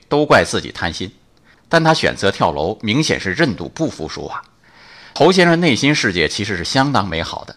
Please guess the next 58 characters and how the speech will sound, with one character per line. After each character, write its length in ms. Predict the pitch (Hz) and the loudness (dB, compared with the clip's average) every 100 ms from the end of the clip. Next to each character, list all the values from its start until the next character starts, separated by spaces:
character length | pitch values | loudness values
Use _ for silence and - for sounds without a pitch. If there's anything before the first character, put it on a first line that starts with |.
| _ - | _ -4
本 160 | 117 | -2
想 160 | 127 113 | 0 0
给 80 | - | 0
家 180 | 107 | 0
人 160 | 95 90 | 0 -2
一 60 | 98 | -2
个 80 | |
安 280 | - 120 147 | 2 4 4
逸 80 | 143 | 0
的 120 | 110 | -2
生 180 | - 95 | -4 -4
活， 260 | - - - - | -6 -8 -10 -8
谁 180 | - 104 | -2 0
想 180 | 85 | -2
输 240 | - 127 123 | -4 -2 2
掉 140 | 101 | 2
了 80 | 76 | 0
所 220 | - 78 | -4 -4
有。 120 | 80 - _ _ _ | -4 -8 _ _ _
别 200 | - 87 | -2 2
了， 160 | 113 - | 2 2
家 220 | - 98 | 2 0
人， 180 | 85 65 - | 0 -6 -12
我 160 | - 82 | -6 -2
爱 240 | 92 139 | 2 2
你 160 | 87 76 | 0 -8
们， 180 | 64 - _ | -10 -14 _
我 140 | - 85 | -4 0
爱 320 | - 160 92 | 2 2 0
这 160 | 101 85 | -4 -6
个 100 | 78 | -6
世 220 | 98 82 | -6 -4
界。 200 | 87 - _ _ _ _ _ - - - - | -6 -8 _ _ _ _ _ -20 -20 -20 -4
内 200 | 220 202 | 2 4
心 220 | 170 185 | 4 2
这 100 | 220 | 4
么 120 | 175 | 4
充 160 | - 170 | 2 2
满 180 | 127 90 | 2 4
热 140 | 165 | 4
爱 120 | 120 | 4
的 80 | 85 | 2
人 240 | 73 73 78 | -2 -6 -4
离 140 | 113 | -2
开 160 | 127 107 | 0 0
了 80 | |
世 180 | 85 95 | -2 -6
界， 160 | 82 73 | -8 -4
这 120 | 139 | -2
个 80 | 135 | 0
世 260 | - 147 98 | 0 2 2
界 280 | 120 78 | 2 0
应 180 | 87 98 | -2 -4
该 140 | 87 80 | -2 -4
负 180 | - | -6
起 140 | - - | -8 -8
责 180 | - | -10
任。 100 | - | -10